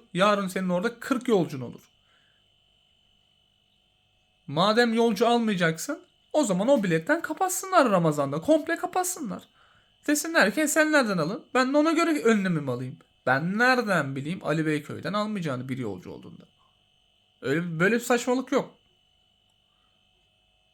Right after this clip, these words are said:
Böyle bir saçmalık yok. Ben o biletin canlı desteğine yazdım. Gerekirse bu konuyu tüketici hakem heyetidir, cimer'dir. Bu birimlere ileteceğim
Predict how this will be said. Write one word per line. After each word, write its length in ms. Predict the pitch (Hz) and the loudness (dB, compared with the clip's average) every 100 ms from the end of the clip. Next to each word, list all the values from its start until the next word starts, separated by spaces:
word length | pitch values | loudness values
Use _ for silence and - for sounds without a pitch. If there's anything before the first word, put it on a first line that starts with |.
| _ _ | _ _
Böyle 160 | 147 185 | -6 -4
bir 60 | |
saçmalık 500 | 180 214 214 240 240 | -2 -2 -2 -6 -4
yok. 240 | 220 160 _ _ _ _ _ _ _ _ _ _ _ _ _ _ _ | -6 -6 _ _ _ _ _ _ _ _ _ _ _ _ _ _ _
Ben 100 | 226 | 4
o 140 | 240 240 | 4 4
biletin 320 | 247 247 226 | 2 0 2
canlı 280 | 233 240 233 | 2 2 2
desteğine 400 | 247 247 240 240 | 0 0 -2 0
yazdım. 420 | 262 226 175 208 _ _ _ _ _ _ _ _ _ _ _ _ - | 0 0 -4 -8 _ _ _ _ _ _ _ _ _ _ _ _ 0
Gerekirse 560 | 247 254 247 220 220 | 2 2 -2 -2 -4
bu 100 | 220 | -2
konuyu 380 | 240 175 143 196 - _ _ _ _ | 0 0 -2 -6 -10 _ _ _ _
tüketici 380 | - - 233 208 | -12 -6 -6 -4
hakem 320 | 220 220 214 | -4 -4 -4
heyetidir, 480 | 190 147 127 120 - _ _ | -4 -6 -10 -16 -18 _ _
cimer'dir. 680 | 160 190 202 135 95 - - _ _ _ _ _ _ _ _ _ _ | -4 0 2 2 -2 -16 -20 _ _ _ _ _ _ _ _ _ _
Bu 140 | 202 202 | -6 -4
birimlere 540 | 220 202 147 139 - _ _ _ _ _ _ _ | -2 -2 -2 -2 -8 _ _ _ _ _ _ _
ileteceğim 520 | 202 220 214 165 143 | -4 -4 -4 -4 -6